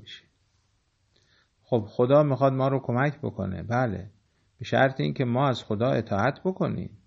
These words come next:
و خدا ما رو پاداش خواهد داد، پاداش ثواب اگر از او اطاعت کرده باشیم، اگر موحد باشیم،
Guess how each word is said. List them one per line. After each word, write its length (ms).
و 80
خدا 380
ما 200
رو 240
پاداش 560
خواهد 440
داد، 500
پاداش 420
ثواب 760
اگر 280
از 200
او 80
اطاعت 480
کرده 340
باشیم، 420
اگر 200
موحد 640
باشیم، 460